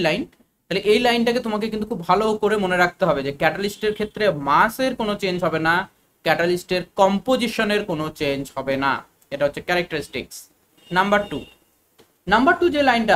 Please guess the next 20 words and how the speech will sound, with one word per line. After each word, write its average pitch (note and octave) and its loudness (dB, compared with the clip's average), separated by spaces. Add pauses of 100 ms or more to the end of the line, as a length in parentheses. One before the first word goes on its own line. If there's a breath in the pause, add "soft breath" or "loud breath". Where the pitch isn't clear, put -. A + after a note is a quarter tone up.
আছে, F3 -2 (840)
যে B3+ 4
মনে B3+ 6
করো D#4 0
তোমার C4+ 0
কাছে C4+ -2
একটা C4 4 (100)
রিভার্সিবল C4 4 (100)
রিঅ্যাকশন F#3 4
আছে, - -20 (680)
in E3 -4
case G#3 2
of A3+ 2 (100)
a - 6 (160)
reversible G#3+ 4
reaction C#3 -6 (140)
equilibrium D#4 2
establish F3 0
হয়ে A#2 -6
গেছে। - -10